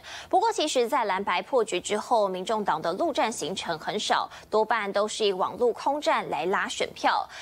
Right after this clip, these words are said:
YouTuber 艾丽莎莎在最近也频道上传了跟柯文哲一日行程的影片，其中被问到丑女标签以及蓝白合破局，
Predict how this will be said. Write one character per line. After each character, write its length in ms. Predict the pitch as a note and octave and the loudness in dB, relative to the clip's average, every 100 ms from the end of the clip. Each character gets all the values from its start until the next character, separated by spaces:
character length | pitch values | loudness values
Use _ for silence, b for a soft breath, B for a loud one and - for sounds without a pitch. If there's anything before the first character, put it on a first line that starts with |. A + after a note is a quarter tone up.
| B | B
YouTuber 480 | E4 F#4 G#4+ F#4+ C4 | 0 2 2 2 2
艾 220 | - C#4+ | 0 -2
丽 200 | C4+ B3 | 0 -2
莎 240 | - G#3 | 0 0
莎 360 | A3 A#3+ G#3 G#3+ | 0 0 0 0
在 240 | A3 G#3 | 0 0
最 260 | F#3+ - A3+ | 2 0 0
近 260 | - A#3+ G3+ | 0 0 0
也 160 | F3 E3 | 0 -2
频 240 | - F3+ | -4 -2
道 180 | A3 A#3+ | 2 2
上 240 | A3+ C#4+ | 2 -2
传 300 | G#3 - E3 | -2 -2 0
了 160 | F#3+ E3+ | 2 0
跟 220 | F#3 G3+ | 0 -2
柯 180 | G3+ A#3+ | 0 2
文 180 | A#3 F3+ | 2 0
哲 220 | A3 F#3+ - | -2 -2 0
一 80 | G3 | 0
日 180 | A3 | 2
行 280 | A3+ - E3 | 0 0 -4
程 180 | F3+ F3+ | -4 -4
的 80 | G#3+ | -4
影 180 | A3 - | -4 -8
片， 260 | - C#4 - B B B | 0 0 0 B B B
其 180 | - F4 | -2 2
中 220 | G4+ G4 | 2 2
被 140 | F#4+ | 2
问 200 | E4 D4+ | 2 0
到 220 | C#4+ C4+ | 2 0
丑 240 | A3 G3 G#3+ | 0 -2 0
女 100 | G#3+ | 0
标 200 | G3+ G3 | 2 2
签 400 | G#3 - G#3 G#3 | 2 0 0 0
以 60 | F3 | -6
及 200 | - F#3+ | -2 0
蓝 260 | F3+ G3 | 2 0
白 200 | A#3 G3+ | 0 0
合 240 | A3+ - E3+ | 0 -2 -4
破 300 | - F4+ C4+ | 0 0 0
局， 320 | - F#3 | 0 2